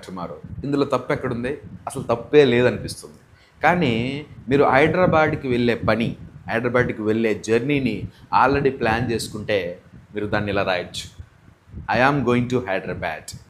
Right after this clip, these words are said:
tomorrow." ప్లాన్ చేసినప్పుడు దాన్ని ప్రెజెంట్ కండిషన్స్‌లో చెప్పాలి.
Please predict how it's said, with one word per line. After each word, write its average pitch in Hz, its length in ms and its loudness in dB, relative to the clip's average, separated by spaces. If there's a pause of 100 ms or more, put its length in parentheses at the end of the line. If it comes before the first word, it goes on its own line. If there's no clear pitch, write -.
(280)
tomorrow." 90 440 -6
ప్లాన్ 135 300 4
చేసినప్పుడు 117 500 -2
దాన్ని 98 240 -4 (360)
ప్రెజెంట్ 113 380 0
కండిషన్స్‌లో 98 640 -10
చెప్పాలి. 76 360 -16